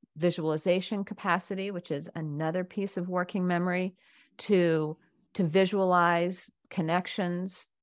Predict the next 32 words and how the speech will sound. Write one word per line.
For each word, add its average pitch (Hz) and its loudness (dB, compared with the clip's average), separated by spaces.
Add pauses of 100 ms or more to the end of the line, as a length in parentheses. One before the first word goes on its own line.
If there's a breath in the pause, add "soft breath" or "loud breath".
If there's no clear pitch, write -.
They 175 4
might 170 4
even 170 0
be 165 -2 (580)
sequencing 185 -2
things 180 0
a 196 0
little 185 0
bit 196 0 (560)
or 156 0
using 165 -2
their 160 -2
simultaneous 180 -2
processing, 185 -2 (220 loud breath)
but 196 2
it's 180 0 (260)
all 208 4
very 175 0
inner. 156 -2 (500 soft breath)
Now, 196 6
there 202 6
are 208 4
those 240 6
people 202 0
that, 180 -4 (200)
that - -2
really 196 0
don't 196 0
do 208 2
a - 4
lot 143 0
of 139 -2